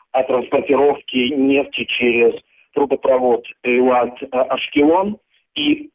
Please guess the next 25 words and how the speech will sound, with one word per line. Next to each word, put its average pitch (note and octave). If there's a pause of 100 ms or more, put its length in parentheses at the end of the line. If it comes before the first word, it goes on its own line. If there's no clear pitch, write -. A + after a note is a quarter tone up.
об D3+
этом E3
соглашении D#3 (140)
не C3+
знали D3+
ни F3
в F#3+
Министерстве F3+
экологии, C#3
ни C3+
в D#3+
Министерстве E3+
экономики. C3 (240)
То D3+
есть -
просто G3+
вот, D3
э, C#3+ (280)
они E3+
узнали F#3+
об E3
этом F3
постфактум, E3
примерно D3
через C#3